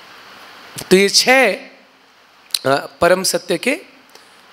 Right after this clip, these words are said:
अ, ये छह रूप से परम सत्य हमारे साथ सामने प्रकट होते हैं। तो इसको सबसे पहले समझा रहे वंदे गुरून्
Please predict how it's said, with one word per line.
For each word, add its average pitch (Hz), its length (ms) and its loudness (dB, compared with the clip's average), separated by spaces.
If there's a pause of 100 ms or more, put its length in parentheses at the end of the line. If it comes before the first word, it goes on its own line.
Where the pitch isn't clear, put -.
अ, 127 360 -2 (180)
ये 151 100 -4
छह 240 280 2
रूप 226 200 -2
से - 160 0
परम 170 260 -2
सत्य 160 240 -8
हमारे 143 220 -4
साथ 165 240 -4 (260)
सामने 143 320 -4
प्रकट 139 340 -10
होते 123 200 -14
हैं। 120 100 -18 (880)
तो 185 420 2 (440)
इसको 220 320 0
सबसे 208 320 -2
पहले 240 280 0
समझा 214 320 -2
रहे 262 140 0
वंदे 208 340 -4
गुरून् 170 380 -2